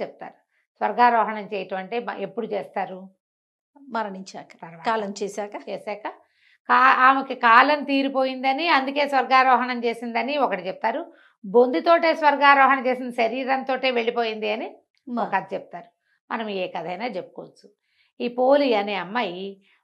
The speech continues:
Speaker 1: ఒక రజక కుటుంబంలో ఆఖరి కోడలు. మిగిలిన వాళ్ళంతా కొంచెం గద్దరి వాళ్ళు, తెలివైన వాళ్ళు. పోలి మెతకది,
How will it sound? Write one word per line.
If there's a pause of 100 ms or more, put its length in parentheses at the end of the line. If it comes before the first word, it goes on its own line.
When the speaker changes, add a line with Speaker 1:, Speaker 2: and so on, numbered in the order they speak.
Speaker 1:
ఒక
రజక
కుటుంబంలో
ఆఖరి
కోడలు. (1160)
మిగిలిన
వాళ్ళంతా
కొంచెం
గద్దరి
వాళ్ళు,
తెలివైన
వాళ్ళు.
పోలి
మెతకది,